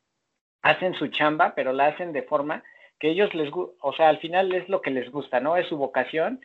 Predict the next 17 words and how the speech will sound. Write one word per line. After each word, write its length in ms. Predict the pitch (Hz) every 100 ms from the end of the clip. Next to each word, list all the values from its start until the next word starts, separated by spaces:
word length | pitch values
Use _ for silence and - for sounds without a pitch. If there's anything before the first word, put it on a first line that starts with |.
| - _ _ -
entonces 320 | 127 165 - -
lo 160 | 139
hacen 240 | 175 247 226
divirtiéndose 800 | 202 151 - 165 160 165 196 -
y 200 | 151 151
eso, 640 | 165 185 175 143 127 120 _
pues, 120 | 135 123 -
se 120 | 127
contagia 480 | 131 123 147 - 165
a 40 |
la, 100 | 117
a 180 | - 107
la, 400 | 110 107 107 - _
a 100 | 110
la 120 | 110
afición. 460 | 110 123 - 139 123
Entonces, 420 | 120 147 143 170